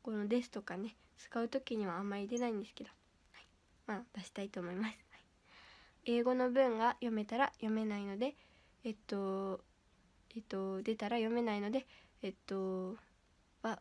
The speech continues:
わ、えっと、なんだっけな。えっと、わ-、話術じゃない。会話？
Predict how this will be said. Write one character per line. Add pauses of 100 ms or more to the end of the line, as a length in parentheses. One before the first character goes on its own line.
わ、 (120)
え
っ
と、
な
ん
だ
っ
け
な。
え
っ
と、 (280)
わ-、
話
術
じ
ゃ
な
い。 (640)
会
話？